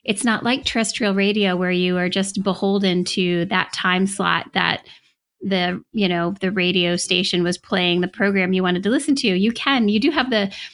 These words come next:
that ability to just stop and come back to it when it's convenient <laughs> for you. It really is, uh, you know, a beautiful thing. But, um,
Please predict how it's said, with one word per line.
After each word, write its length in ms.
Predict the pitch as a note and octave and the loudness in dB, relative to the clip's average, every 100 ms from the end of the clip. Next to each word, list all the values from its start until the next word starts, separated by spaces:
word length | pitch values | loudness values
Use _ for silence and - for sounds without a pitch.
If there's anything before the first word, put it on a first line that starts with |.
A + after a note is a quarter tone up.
| - - | -18 -6
that 200 | A#3 G#3 | -2 0
ability 480 | G3 G#3+ A3+ G3+ G3 | 2 2 2 2 0
to 80 | G3 | 0
just 180 | A#3 | -2
stop 300 | - A3+ A#3 | 0 0 2
and 100 | C4 | 0
come 160 | B3 C#4 | 0 0
back 260 | B3 D4+ - | 0 -2 -4
to 180 | G#3+ F3+ | -2 0
it 140 | - | 0
when 120 | G3 | 0
it's 160 | A3 - | -2 -4
convenient 600 | B3+ A3+ C4 D#4 - - | -2 0 2 0 0 -4
<laughs> 0 | |
for 200 | - A#3+ | 0 2
you. 280 | G#3+ F#3+ G3 | 4 2 2
It 140 | G3+ | 4
really 340 | C#4+ B3+ G#3+ | 4 4 4
is, 240 | A#3 G#3+ G3 - - _ _ - | 2 0 -4 -10 -14 _ _ -2
uh, 200 | G3+ F#3+ | 0 0
you 160 | G3 C#4 | 0 0
know, 80 | F3+ | 0
a 60 | |
beautiful 420 | G#3 A#3 - G#3 | 2 0 0 -2
thing. 480 | F#3+ A#3 G#3+ F3 G3 - - - | -2 0 0 0 -2 -4 -12 -8
But, 380 | G#3+ F#3+ F#3+ - G#3 | -2 0 0 -2 -2
um, 500 | F#3 F3+ G3+ F#3 | 0 0 0 0